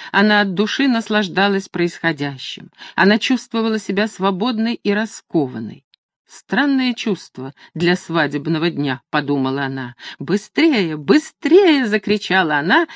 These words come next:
и Чарльз посмотрел на нее и рассмеялся. "Мы и так едем быстро, как только можем", сказал он.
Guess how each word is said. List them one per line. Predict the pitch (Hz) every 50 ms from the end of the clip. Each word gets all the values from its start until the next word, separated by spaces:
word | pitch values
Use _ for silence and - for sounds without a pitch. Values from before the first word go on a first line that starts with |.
| - 208 -
и | 226 214
Чарльз | - - - - - 196 - 302 294 277 269 - -
посмотрел | - 175 170 - - 156 156 160 - - 151 180 214 233 247
на | 233 233
нее | 233 226 226 214 220 214 214 214 214 - _ _ -
и | 214 226
рассмеялся. | 208 180 165 - - - 156 160 156 127 135 131 117 - - - - - - _ _ _ _ _ _ _ - - -
"Мы | 165 185 185 170
и | 160
так | - 156 175 202 -
едем | 254 247 247 214 208 220 220 202 175
быстро, | 160 180 156 - - - 151
как | - 165 156 -
только | - - 170 151 - - 175 185
можем", | 208 208 180 147 127 135 131 127
сказал | - - - 151 151 151 160 147 143 139
он. | 131 123 123 117 -